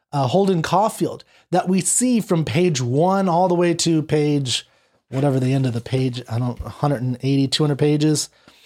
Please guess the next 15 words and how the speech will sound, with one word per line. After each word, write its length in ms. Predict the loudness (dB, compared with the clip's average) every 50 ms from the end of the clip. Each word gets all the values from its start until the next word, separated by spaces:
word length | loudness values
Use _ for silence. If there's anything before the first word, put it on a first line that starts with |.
| -20 _ _ _ _
It's 100 | -2 0
not 100 | 2 2
a 60 | 2
super 260 | 2 2 0 2 2
long, 220 | 2 2 2 0 0
uh, 220 | 0 0 2 2 0
two 160 | 0 0 2
hundred 180 | 2 2 0
sixty 500 | -2 -2 -2 -2 -2 -2 -2 0 0 0 0
some 200 | 0 0 0 0
odd 160 | 0 0 0
pages. 460 | 0 0 0 0 0 0 -2 -2 -4 -6 _ _ _ _ _ _ _ -4
From 140 | -2 0 2
page 220 | 2 2 2 2
one 560 | 0 0 2 2 2 2 2 0 -2 -4 -6